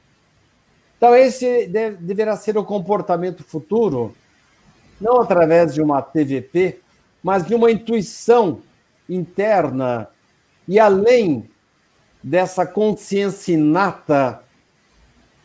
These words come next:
com a qual todos nós nascemos. Sabe aquela pulga atrás da orelha dizendo,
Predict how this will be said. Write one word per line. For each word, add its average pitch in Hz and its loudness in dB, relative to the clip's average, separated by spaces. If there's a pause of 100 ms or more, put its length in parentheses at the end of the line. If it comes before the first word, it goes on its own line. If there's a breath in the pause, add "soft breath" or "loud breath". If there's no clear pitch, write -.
(180)
com 180 0
a 170 2
qual 185 0
todos 175 4
nós 143 -2
nascemos. 139 -6 (880)
Sabe 196 0
aquela 156 -2
pulga 190 0
atrás 151 -2
da 139 -2
orelha 156 0
dizendo, 131 -6